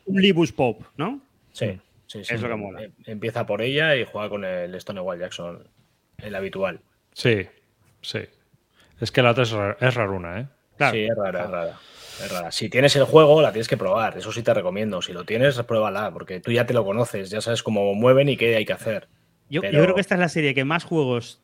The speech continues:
Speaker 1: tengo y más ganas tengo de jugar, pero no juego. Y, y
Speaker 3: Sí,
Speaker 1: me
Speaker 3: verdad,
Speaker 1: mola
Speaker 3: ¿eh?
Speaker 1: mogollón. O sea, yo, si no fuera el
Speaker 3: Pero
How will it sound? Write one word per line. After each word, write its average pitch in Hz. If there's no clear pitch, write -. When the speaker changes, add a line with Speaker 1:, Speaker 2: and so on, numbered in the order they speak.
Speaker 1:
tengo 170
y 185
más 139
ganas 151
tengo 139
de 131
jugar, 131
pero 131
no 120
juego. 85
Y, 123
y -
Speaker 3:
Sí, 127
Speaker 1:
me 123
Speaker 3:
verdad, 113
Speaker 1:
mola 156
Speaker 3:
¿eh? -
Speaker 1:
mogollón. 123
O -
sea, 156
yo, 202
si -
no 196
fuera 214
el 202
Speaker 3:
Pero 175